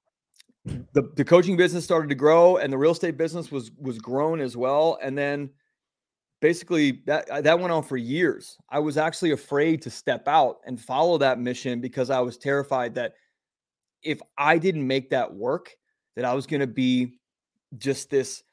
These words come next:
cog in society's wheel again, and I'd never get out. And I was, I was scared. And so twenty twenty hit. I bought this thing called Men on Purpose podcast. I mean, it was a total piece of shit. It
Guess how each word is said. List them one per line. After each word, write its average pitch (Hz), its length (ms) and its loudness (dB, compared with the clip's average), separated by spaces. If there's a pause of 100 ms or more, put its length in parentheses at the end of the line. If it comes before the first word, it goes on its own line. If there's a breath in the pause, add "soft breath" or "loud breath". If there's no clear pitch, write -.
(140)
cog 151 560 2
in 135 220 -6
society's 131 800 -4
wheel 131 420 -2
again, 156 380 -6
and 135 180 -4
I'd 135 140 -2
never 131 340 -2
get 123 180 -2
out. 107 300 -4 (480 soft breath)
And 127 100 0
I 143 40 2
was, 165 280 -4
I 143 80 0
was 170 140 0
scared. 165 340 -4 (960)
And 123 120 -6
so 147 380 6
twenty 185 280 -2
twenty 190 280 0
hit. 196 380 0 (920)
I 123 160 -2
bought 139 320 2
this 147 160 0
thing 151 240 -2
called 135 240 0
Men 131 160 -2
on 143 160 0
Purpose 147 320 -4
podcast. 151 520 0
I 147 60 -6
mean, 135 80 -2
it 139 40 -2
was 131 120 -6
a 120 40 -12
total 147 240 0
piece 113 200 -10
of 110 60 -16
shit. 113 220 -6
It 120 260 -10